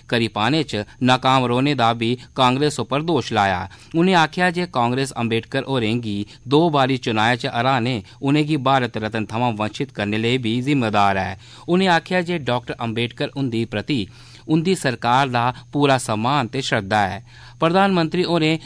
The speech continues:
जोर देइयै आखेआ जे उंदी सरकार ने अम्बेडकर हुंदी विरासत,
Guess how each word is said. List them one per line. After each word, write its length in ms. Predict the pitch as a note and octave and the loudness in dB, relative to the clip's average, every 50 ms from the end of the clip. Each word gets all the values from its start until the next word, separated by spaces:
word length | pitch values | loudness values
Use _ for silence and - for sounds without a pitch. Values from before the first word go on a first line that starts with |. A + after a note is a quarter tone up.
| - - | -10 -8
जोर 300 | A#2 A#2+ C#3+ D#3 E3+ D#3+ | -2 2 2 4 4 4
देइयै 240 | D3+ C#3+ C3+ A#2 A2+ | 2 2 2 4 4
आखेआ 320 | G#2+ G#2 A2 - - D3 C#3 | 2 2 0 0 -2 -2 -2
जे 100 | C3+ D3 | -2 -2
उंदी 280 | - B2 B2 A#2+ C3 B2 | -4 -4 -2 -2 -2 -2
सरकार 480 | A2+ - A2 G2+ - - A#2+ C3 C#3+ D3+ | -2 -4 -8 -6 -2 0 2 2 2 2
ने 180 | C#3 B2 A#2+ - - | 0 -2 -4 -4 -4
अम्बेडकर 480 | - A#2 A2+ A2 A#2 A2+ - - D3+ C#3+ | -4 -2 -2 0 0 -2 -2 -4 -4 -2
हुंदी 240 | D3 D3 B2+ A#2 G#2+ | -2 0 0 -2 -2
विरासत, 600 | F#2+ G2+ G2+ G#2 G#2 A2+ A#2+ - E3 A#2 - - | -2 -2 0 0 0 0 0 -2 -4 -4 -6 -8